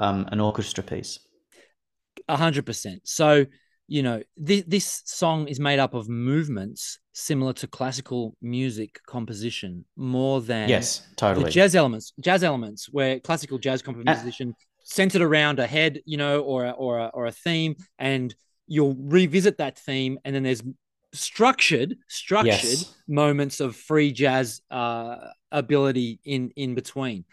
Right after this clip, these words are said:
Speaker 1: Yeah,
Speaker 2: Um,
Speaker 1: yeah,
Speaker 2: but
Speaker 1: some
Speaker 2: this was
Speaker 1: improvisation. Yeah.
Speaker 2: Yeah, yeah.
Speaker 1: But, but I, I, um, I, I, I had to listen to this quite a few times before I could kind of separate myself from jazz Miles Davis to this kind of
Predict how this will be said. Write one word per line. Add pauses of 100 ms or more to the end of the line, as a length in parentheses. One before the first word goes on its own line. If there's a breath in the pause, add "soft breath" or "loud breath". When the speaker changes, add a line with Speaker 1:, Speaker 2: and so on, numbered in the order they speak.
(200 soft breath)
Speaker 1:
Yeah,
Speaker 2:
Um,
Speaker 1:
yeah,
Speaker 2:
but
Speaker 1:
some
Speaker 2:
this
was
Speaker 1:
improvisation.
Yeah.
Speaker 2:
Yeah, (260 loud breath)
yeah.
Speaker 1:
But,
but
I,
I,
um,
I,
I,
I
had
to
listen
to
this
quite
a
few
times
before
I
could
kind
of
separate
myself
from (680 loud breath)
jazz
Miles
Davis
to (120)
this
kind
of